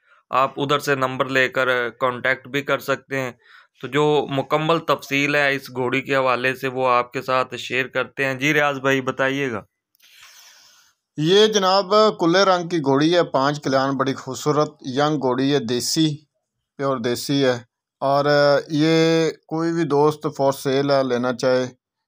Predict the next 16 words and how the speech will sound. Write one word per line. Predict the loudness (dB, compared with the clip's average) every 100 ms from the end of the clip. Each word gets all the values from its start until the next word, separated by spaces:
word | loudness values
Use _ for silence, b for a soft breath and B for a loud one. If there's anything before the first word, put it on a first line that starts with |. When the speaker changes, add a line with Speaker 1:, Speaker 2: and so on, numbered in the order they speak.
| _ _ -6
Speaker 2:
तो, | -4 -2 -2 -2 -2 -4 -4
अ, | -2 0 0 0 0 2
आप | 0 -2
नंबर | -4 -2 -4
पर | -2 0
रब्ता | 0 -2 -2
कर | -2
सकते | -4 -6 -8 -6
हैं। | -4
यंग | 0 0 0
घोड़ी | -2 -2 -2
है, |
साढ़े | -2 -2 -4
तीन | -6 -8 -6
साल | -2 -2 -2
की | -8 -12